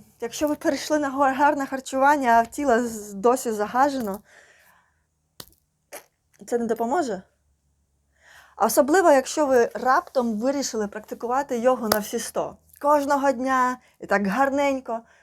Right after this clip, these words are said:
І уявіть собі, у вас в організмі куча там всяких токсинів, грязних, бруду, який залишився, залишився з вашого минулого життя. І ви починаєте робити вправи, і що відбувається? Організм починає жити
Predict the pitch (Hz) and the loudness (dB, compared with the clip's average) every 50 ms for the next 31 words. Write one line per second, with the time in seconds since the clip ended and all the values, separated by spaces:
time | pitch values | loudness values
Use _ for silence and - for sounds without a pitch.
0 | _ _ _ 226 247 262 277 277 254 294 285 - - 262 240 196 214 208 202 202 | _ _ _ -4 -2 0 2 2 0 0 -4 -4 -4 -2 -2 0 2 2 4 4
1 | 233 262 - - 240 247 240 240 233 240 262 269 247 226 220 208 208 - 285 277 | 4 2 2 2 -2 -2 -2 -2 -4 -4 -4 -4 -4 -4 -4 -6 -6 -8 -8 -4
2 | - 247 208 214 226 220 214 202 208 202 - - - - - _ _ _ _ - | -2 -4 -2 -2 -2 0 0 0 -2 -4 -8 -14 -20 -20 -20 _ _ _ _ -2
3 | - 247 247 - 202 - - 185 185 - - - - 233 220 214 214 208 208 208 | -2 0 0 -2 -8 -6 -4 -4 -4 -4 -6 -6 -4 -2 -2 -2 0 0 -2 -2
4 | 208 208 - - - - 208 196 175 214 220 240 233 240 240 233 233 233 220 - | -4 -6 -12 -20 -16 -12 -10 -6 -6 0 4 6 6 6 6 4 0 -4 -4 -6
5 | - _ _ _ _ _ _ _ _ - - _ _ _ _ _ _ _ _ _ | -8 _ _ _ _ _ _ _ _ -20 -20 _ _ _ _ _ _ _ _ _
6 | _ _ _ _ _ _ _ _ _ _ _ _ _ _ _ _ _ _ _ _ | _ _ _ _ _ _ _ _ _ _ _ _ _ _ _ _ _ _ _ _
7 | _ _ - 214 202 240 247 269 262 254 226 226 220 220 220 - _ _ _ _ | _ _ -6 -2 0 2 2 2 2 2 0 0 -2 -4 -4 -8 _ _ _ _
8 | _ _ _ - 208 208 240 277 247 233 226 226 247 240 - 226 208 208 202 - | _ _ _ -8 -8 -6 -4 -4 -2 0 0 0 0 -2 -2 -6 -6 -6 -8 -8
9 | - 214 208 208 202 202 196 190 208 208 214 240 - - 208 208 - 190 196 190 | -8 -6 -4 -4 -2 -2 -4 -4 -2 -2 -2 -2 -2 -4 -10 -8 -4 -4 -4 -4
10 | 208 202 202 202 - - 190 190 185 190 202 208 233 247 233 202 190 190 202 190 | -2 -4 -4 -4 -6 -8 -8 -6 -4 -4 -4 -4 -4 -4 -4 -4 -6 -6 -8 -12
11 | - - 175 170 202 202 _ _ _ _ _ _ _ _ _ _ _ _ _ _ | -10 -10 -12 -12 -12 -14 _ _ _ _ _ _ _ _ _ _ _ _ _ _
12 | _ _ 254 254 311 - 330 320 - 311 330 320 311 294 302 294 311 269 302 302 | _ _ -4 -2 0 0 0 -2 0 2 4 4 4 4 2 0 0 0 -2 -2
13 | 302 302 277 - - - 320 349 359 320 285 277 - 320 294 269 233 269 254 269 | -4 -6 -10 -10 -6 -2 0 2 2 2 0 -2 -2 -4 -6 -4 -4 -2 2 4
14 | 254 220 202 196 - 208 208 220 240 269 311 330 294 277 254 240 - 269 277 285 | 4 4 4 2 -2 -4 -6 -4 -4 -4 -4 -4 -2 -2 -4 -4 -4 -2 2 2
15 | 269 262 240 240 196 - 285 339 359 - 320 285 | 4 4 2 0 -2 -2 -2 -2 -2 -2 -4 -8